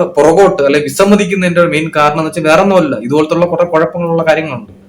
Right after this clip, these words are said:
പല ആൾക്കാർ നമ്മളെ തോണ്ടാം, പല ആൾക്കാർ നമ്മളെ കുറിച്ച് മോശങ്ങൾ പറയാം. അപ്പൊ ഇതൊക്കെ കൊണ്ടൊക്കെ ആയിരിക്കാം പല നടന്മാരും നടിമാരും ഈ പറയുന്ന ആരാധകരായിട്ടിരുന്നാലും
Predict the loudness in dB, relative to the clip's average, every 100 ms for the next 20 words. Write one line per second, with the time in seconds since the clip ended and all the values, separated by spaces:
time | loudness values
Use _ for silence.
0 | -20 _ -2 2 4 2 2 0 0 0
1 | 2 2 0 -6 -4 0 0 2 0 -2
2 | -4 -6 -8 -4 -4 -4 -8 -10 -8 -8
3 | -8 -8 -14 -20 -20 -20 -12 -6 -2 0
4 | 0 0 0 2 2 2 0 0 -2 -4
5 | -4 0 2 2 0 -4 -2 2 2 2
6 | 2 2 0 2 2 2 2 -4 -18 -20
7 | _ _ _ -2 2 2 2 0 2 2
8 | 2 2 2 0 -2 -2 -2 -4 -6 -4
9 | -6